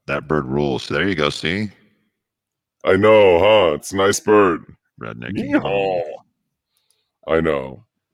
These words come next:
Speaker 1: Sassy. It's time for that.
Speaker 2: Roll that call. Yeah, I know. You roll that. I saw somebody rolling it. In,
Speaker 1: Okay, you know
Speaker 2: uh,
Speaker 1: what?
Speaker 2: mm-hmm.
Speaker 1: Let's, let's, let's test everybody's Nick Cage,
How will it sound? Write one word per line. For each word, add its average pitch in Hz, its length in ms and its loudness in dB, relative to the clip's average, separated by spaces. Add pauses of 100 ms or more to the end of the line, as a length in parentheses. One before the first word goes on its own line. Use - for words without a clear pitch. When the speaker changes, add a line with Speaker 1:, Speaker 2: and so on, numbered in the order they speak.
(760)
Speaker 1:
Sassy. 80 640 -10
It's - 80 -20
time - 180 -14
for - 120 -14
that. 58 180 -10 (960)
Speaker 2:
Roll 92 300 6
that 104 260 4
call. 98 260 2 (100)
Yeah, 120 140 4
I 214 640 0
know. 104 560 0
You 87 160 -2
roll 104 320 2
that. 98 180 -2
I 101 120 0
saw 123 300 2
somebody 107 440 0
rolling 107 500 0
it. 78 280 -6 (500)
In, 85 160 -2
Speaker 1:
Okay, 85 280 0
you 85 120 0
know 82 60 4
Speaker 2:
uh, 95 80 2
Speaker 1:
what? 104 160 -4 (520)
Speaker 2:
mm-hmm. 92 140 -6
Speaker 1:
Let's, - 340 -4
let's, 107 300 0
let's 110 260 2
test - 540 -2
everybody's 73 580 -2
Nick 69 200 -6
Cage, 64 680 -14